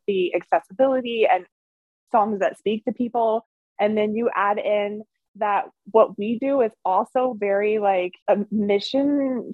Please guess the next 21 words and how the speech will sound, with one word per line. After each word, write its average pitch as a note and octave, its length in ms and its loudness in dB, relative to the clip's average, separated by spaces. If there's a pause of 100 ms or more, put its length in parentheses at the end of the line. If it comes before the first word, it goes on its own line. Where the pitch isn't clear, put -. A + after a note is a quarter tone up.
focused. D4 640 0
Like, G3 180 0
we G3+ 240 -4
are F#3 240 0
very G#3 360 0
much G#3 360 -2
about G3 600 0 (200)
a A3 60 -6
community G3 600 -4
of F3 240 0
self-healers, B3 1000 0
and, G3+ 260 0
like, F3+ 280 -2 (320)
there G3 180 0
is F#3+ 180 0 (180)
a F#3 60 -4 (480)
huge D4 320 0
aspect G3 540 0 (100)
of F3+ 360 0 (360)
vulnerability A3+ 920 0
together, A3+ 680 -2